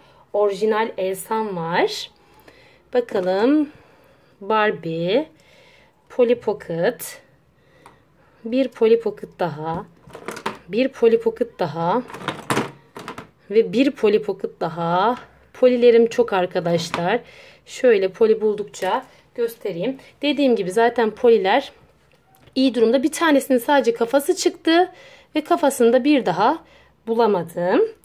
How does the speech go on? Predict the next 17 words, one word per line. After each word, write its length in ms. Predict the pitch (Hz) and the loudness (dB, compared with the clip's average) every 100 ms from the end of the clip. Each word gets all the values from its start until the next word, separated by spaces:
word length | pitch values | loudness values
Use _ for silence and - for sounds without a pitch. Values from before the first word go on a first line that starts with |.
| - _ _ _ _ _ _ _ _ _ _ 285 | -20 _ _ _ _ _ _ _ _ _ _ -2
Evet, 320 | 269 262 247 | 4 4 4
şurada 380 | - 320 294 285 | 0 -2 2 2
bir 180 | 269 | 4
Barbie 360 | 254 247 247 226 | 4 4 4 2
var. 220 | 202 277 - - - - _ _ _ _ - | 2 2 0 -12 -20 -20 _ _ _ _ -6
Bunu 260 | 240 269 233 | 0 2 2
da 60 | |
aynı 240 | 226 220 214 | 2 2 0
saç 320 | - 226 - | 0 0 0
takmalı 540 | 220 220 226 214 202 | -4 -2 2 2 2
Barbie'den. 440 | 185 175 185 262 247 | 2 0 2 0 4
Evet, 320 | 240 185 170 - - - _ | 2 2 -4 -16 -20 -20 _
saçı 360 | - 214 - 247 | -6 -4 -2 0
da 140 | 226 | 2
buradaymış. 600 | 220 214 185 170 302 - - - - _ - | 0 0 0 0 -2 -2 -14 -20 -20 _ -10
Takalım 440 | 226 - 208 190 | -8 -2 0 0
bakalım. 680 | 175 170 170 156 165 226 392 | -2 -6 -10 -8 -6 -4 -4